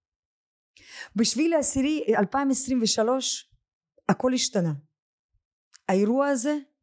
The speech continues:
נגע בכולנו. היום הזה גרם לסדק רב לכל אחד. זה בכלל לא משנה אם היינו במסיבה,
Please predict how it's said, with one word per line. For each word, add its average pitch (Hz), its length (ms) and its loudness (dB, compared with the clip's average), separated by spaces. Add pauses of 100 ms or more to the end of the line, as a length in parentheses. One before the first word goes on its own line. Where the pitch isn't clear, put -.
(240)
נגע 180 260 0
בכולנו. 175 580 -2 (680)
היום 214 360 2
הזה 277 220 0
גרם 226 460 0 (120)
לסדק 247 680 -2 (1000)
רב 220 260 4 (180)
לכל 226 360 2
אחד. 165 260 -2 (1080)
זה 233 120 0
בכלל 247 240 0
לא 339 80 2
משנה 285 460 0
אם 240 100 2
היינו 240 260 0
במסיבה, 226 680 0